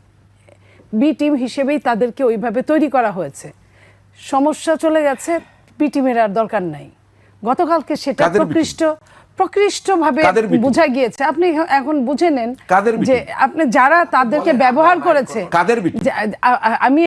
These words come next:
Speaker 1: আ, যে ঠাকুর ঘরে কেড়ে আমি তো কলা খাই না,
Speaker 2: <laughs>
Speaker 1: উনি বলে ফেলেছেন, আমরা মাইন্ড করব না। তো আমি বলছি, এটা নাম নাই বলি, যে বি টিম হিসেবে যারা এই ছেলেদেরকে, ছেলে মেয়েদেরকে ব্যবহার করেছে,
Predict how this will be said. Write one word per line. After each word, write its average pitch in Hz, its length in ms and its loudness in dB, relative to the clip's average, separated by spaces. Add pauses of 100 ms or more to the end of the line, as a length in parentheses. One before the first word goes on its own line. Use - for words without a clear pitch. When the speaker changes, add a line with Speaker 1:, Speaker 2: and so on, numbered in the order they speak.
(120)
Speaker 1:
আ, 220 300 0
যে 240 140 0
ঠাকুর 285 340 -2
ঘরে 277 220 0
কেড়ে 277 240 0
আমি 247 260 0
তো - 140 -10
কলা 247 260 2
খাই 247 240 -2
না, 240 160 -2
Speaker 2:
<laughs> 214 480 -4
Speaker 1:
উনি 339 200 4
বলে 330 280 4
ফেলেছেন, 320 440 2
আমরা 269 200 2
মাইন্ড 247 320 2
করব 208 240 -2
না। 185 220 -4 (480)
তো 262 80 -2 (200)
আমি 302 240 2
বলছি, 330 380 0
এটা 233 300 0
নাম 294 220 0
নাই 262 260 2
বলি, 233 300 0
যে 269 260 -2 (280)
বি 247 180 0
টিম 349 200 4
হিসেবে 302 340 -2
যারা 240 260 2
এই 233 300 -2
ছেলেদেরকে, 220 680 -2
ছেলে 214 220 -4
মেয়েদেরকে 208 440 -4
ব্যবহার 202 420 -2
করেছে, 208 520 -6